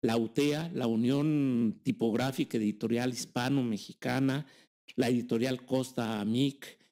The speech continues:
que publicó muchísimos libros en catalán, o la editorial Atlante, ¿sí? Que fue, esta editorial fue la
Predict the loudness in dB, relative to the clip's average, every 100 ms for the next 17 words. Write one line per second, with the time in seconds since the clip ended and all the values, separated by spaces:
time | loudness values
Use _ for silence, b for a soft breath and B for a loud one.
0 | _ -2 -2 -2 -4 -2 -2 -2 -4 -2
1 | -2 -2 -4 -4 0 0 0 -4 -6 -8
2 | -8 -8 -2 -2 -2 -4 _ _ _ _
3 | _ _ 0 0 2 2 0 0 0 0
4 | 0 -2 -2 0 0 -2 -6 -6 _ _
5 | _ _ _ -2 -2 -2 B B _ _
6 | _ _ 0 0 0 0 2 0 -2 -12
7 | _ _ 0 2 0 2 0 0 0 0
8 | 2 0 -6 -2 2 4 2 0 0 0
9 | 0 0 0 0 -2 -4 -8 -12